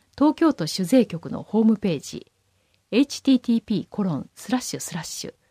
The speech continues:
ダブリュダブリュダブリュドットティーエーエックスドットエムイーティーアールオードットティーオーケーワイオードットジェーピースラッシュ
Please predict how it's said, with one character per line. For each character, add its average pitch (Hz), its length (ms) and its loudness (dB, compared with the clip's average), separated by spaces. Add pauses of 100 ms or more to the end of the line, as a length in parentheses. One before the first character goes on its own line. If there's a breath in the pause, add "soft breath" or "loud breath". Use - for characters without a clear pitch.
(340)
ダ 202 120 0
ブ 240 60 2
リ 269 100 4
ュ 262 40 2
ダ 247 120 0
ブ 233 100 -2
リ 220 80 -2
ュ 208 60 -4
ダ 202 140 -2
ブ 170 60 -6
リ 135 100 -10
ュ - 100 -16 (200)
ド 185 80 -4
ッ - 60 -10 (180)
ト - 180 -4 (240)
テ 240 100 0
ィ 269 140 6
ー - 100 -4
エ 240 80 2 (120)
ー - 100 -4
エ 208 60 -2
ッ 208 120 -6
ク - 80 -14
ス - 240 -12 (160)
ド 170 100 -6
ッ 165 60 -8 (160)
ト - 220 -4 (300)
エ 220 100 4
ム 262 160 10
イ 311 40 8
ー 240 280 4
テ 220 100 -2
ィ 220 120 0
ー - 80 -8
ア 214 160 0
ー - 20 -4
ル 202 140 -2
オ 185 180 -2
ー - 60 -20 (100)
ド 175 120 -6
ッ - 40 -14 (140)
ト 214 200 -4 (300)
テ 262 120 2
ィ 269 100 6
ー 269 80 4
オ 175 160 2
ー - 20 -20
ケ 220 220 0
ー - 20 0
ワ 208 120 0
イ 190 120 -2
オ 190 320 -4
ー - 80 -20
ド 175 80 -4
ッ 165 60 -12 (100)
ト 240 100 -2
ジ 233 140 -2
ェ 226 60 2
ー 208 100 -8
ピ - 260 -4
ー - 80 -20
ス - 140 -12
ラ 214 80 0
ッ - 20 -6
シ - 260 -8
ュ - 60 -18